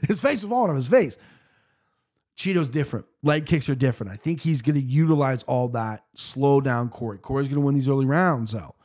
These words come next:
Five-round fight. We got some tricky judges. Do you wanna load up on Chito? Mm-mm. You know, final fight of the night. So there's hedge spots. There's, you know, if you have parlays, you have this, you have that. There's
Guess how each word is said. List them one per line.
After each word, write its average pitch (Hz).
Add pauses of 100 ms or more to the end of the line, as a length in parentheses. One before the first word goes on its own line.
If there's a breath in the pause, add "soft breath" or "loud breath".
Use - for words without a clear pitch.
(360)
Five-round 143
fight. 147
We 131
got 131
some 127
tricky 131
judges. 127 (360 soft breath)
Do 131
you 147
wanna 139
load 135
up 131
on 123
Chito? 156 (380)
Mm-mm. 147 (140)
You 139
know, 123 (220 soft breath)
final 135
fight 139
of 135
the 131
night. 196 (500)
So 131
there's 127
hedge 175
spots. 185
There's, 131
you 131
know, 117
if 107
you 120
have 104
parlays, 156
you 139
have 120
this, 160
you 131
have 123
that. 147
There's 123